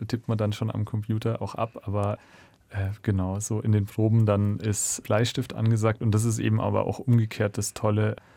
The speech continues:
die Möglichkeit zu haben, <laughs> dass man sich Dinge überlegt und dann eben direkt auch ausprobieren kann und dann eben,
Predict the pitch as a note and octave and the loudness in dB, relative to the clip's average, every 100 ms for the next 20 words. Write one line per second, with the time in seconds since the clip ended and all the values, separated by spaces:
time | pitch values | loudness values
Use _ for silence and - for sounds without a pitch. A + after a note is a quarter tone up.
0 | - - _ - G#2 G#2+ A#2 - G#2+ G2+ | -20 -20 _ 2 4 4 -2 0 0 2
1 | A2+ G2 G2+ G#2 G#2 G#2 - - _ _ | -2 0 2 4 4 2 -4 -20 _ _
2 | - G#2 A#2 - - - - A2 - G#2 | 0 4 2 2 -12 -14 0 0 4 2
3 | A2 - B2 C3+ C#3 A2+ G#2 A2 C3+ - | 2 4 6 6 6 4 6 6 4 -2
4 | - G#2+ G#2 G#2 A2+ G#2 G#2+ G#2+ G#2+ G#2 | 0 2 4 2 2 2 2 2 2 2
5 | G#2 G2+ G2+ - G#2 - B2+ - A#2 G#2 | 2 2 0 -4 -6 0 0 0 -2 2
6 | G#2 A2 A2 A2 B2 - A2 G#2+ G#2+ A2 | 2 2 2 0 0 0 -2 0 2 4
7 | A#2 B2+ A2 A2 A2 G#2+ B2 | 4 2 0 2 2 0 -4